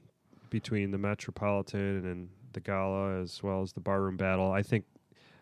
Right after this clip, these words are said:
there's so many good ones. You really gotta get on the site, and I think that with over seventy different events, you're gonna find one that talks to you, and, um,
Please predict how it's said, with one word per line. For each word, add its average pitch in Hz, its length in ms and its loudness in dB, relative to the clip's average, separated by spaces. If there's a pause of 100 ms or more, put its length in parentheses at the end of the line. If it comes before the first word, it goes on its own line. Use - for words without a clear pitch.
(100)
there's 147 160 10
so 156 200 10
many 120 180 8
good 95 220 2
ones. 95 300 0
You 139 260 2
really 160 240 8
gotta 131 180 8
get 110 140 4
on 110 140 4
the 101 60 0
site, 110 400 4
and 107 80 0
I 104 80 2
think 120 320 0
that 104 220 6
with 110 380 4 (300)
over 110 220 4
seventy 113 720 2 (460)
different 120 300 8
events, 104 520 4
you're 127 120 8
gonna 120 160 8
find 107 380 4
one 98 180 4
that 92 160 0
talks 98 380 4
to - 100 2
you, 113 360 8
and, 95 380 0 (540)
um, 92 460 0